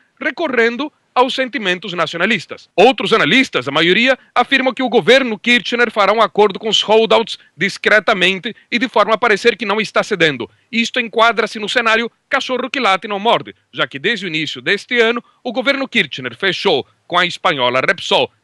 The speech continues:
pela expropriação da companhia petrolífera Y P F, um acordo que implicará no pagamento de dez bilhões de dólares entre capital e juros. Isso depois do governo Kirchner ter afirmado há dois anos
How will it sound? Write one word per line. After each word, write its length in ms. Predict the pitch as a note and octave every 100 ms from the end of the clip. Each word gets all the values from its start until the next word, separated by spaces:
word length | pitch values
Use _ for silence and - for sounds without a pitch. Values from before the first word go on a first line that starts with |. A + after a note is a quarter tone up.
| -
pela 180 | A#3+
expropriação 800 | A3+ - B3 A#3 F#3 D#3+ F3 A2+
da 80 | G#2
companhia 440 | G#2+ C#3 D3+ C#3 B2+
petrolífera 580 | C#3+ C#3+ C3 C3+ D3
Y 340 | D3 - A#3 A#3
P 60 |
F, 340 | B3+ A#3+ C4 C4 _ - -
um 100 | D4+
acordo 480 | - B3+ A#3+ A#3+ _ _
que 100 | -
implicará 440 | C#4+ C4 C#4 B3 B3
no 80 |
pagamento 500 | B3 G#3+ G3 A3+ A#3
de 80 | F3+
dez 340 | D#3+ G3+ B3+ G#3+
bilhões 360 | F#3+ F3+ G#3
de 80 | B3
dólares 360 | A3+ A3+ A3 A3
entre 260 | B3 B3+
capital 560 | G#3 A#3 B3 F#3 G#3 A#3
e 60 |
juros. 380 | F3+ C4 F3+ - _ _
Isso 420 | A#3+ C4+ C#4 D4+ D#4 _ -
depois 540 | D4 - B3 B3+ B3 _ _ - G#3
do 120 | C3
governo 300 | A#2 C#3 A3
Kirchner 460 | - A#3+ G3 A3 F3+
ter 140 | C#3+
afirmado 480 | C#3+ G3+ D3+ A#2+ B2+
há 60 | B2
dois 340 | F#3+ B3 G3+
anos 280 | A#3 B3